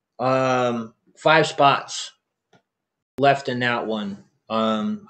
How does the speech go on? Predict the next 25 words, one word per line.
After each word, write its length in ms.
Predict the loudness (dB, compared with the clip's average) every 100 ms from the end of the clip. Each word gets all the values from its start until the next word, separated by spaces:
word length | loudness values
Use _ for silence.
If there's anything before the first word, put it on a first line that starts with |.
| -10
six 360 | 2 4 4
fourteen, 760 | 4 6 6 2 0 0 -2 -4 -6 -6 -8 -8 -12 -12 _ _
that 160 | 6
one's 200 | 6 2
open. 800 | 4 4 4 2 -2 -4 -8 -18 _ _ _ _ _ _ _ -20 _
Um, 680 | 4 6 6 6 0 -4 -10 _
six 400 | -8 4 4 4 -2
six, 640 | 4 4 4 -2 -10 -10 -12 -16 _ _ _ _ _ _ _ _
um, 480 | -8 -6 -4 -4 0
all 160 | 6 8
these 200 | 8 4
are 60 |
concealed 360 | -2 0 4 4
carry 160 | 2 -2
classes. 420 | -2 -6 -8 0
So 140 | 2
we 80 | 4
got 320 | 4 0 0
five 320 | 2 4 2 -4 _ _ _ _
seventeen, 960 | 2 4 4 2 -4 -2 -2 -4 -8 -16 _ _ _
six 360 | -8 0 2 0
six, 560 | 2 4 4 0 -10 -8
and 160 | -6 -4
six 300 | 0 0 0
fourteen 800 | 4 6 6 4 -4 -2 -4 -6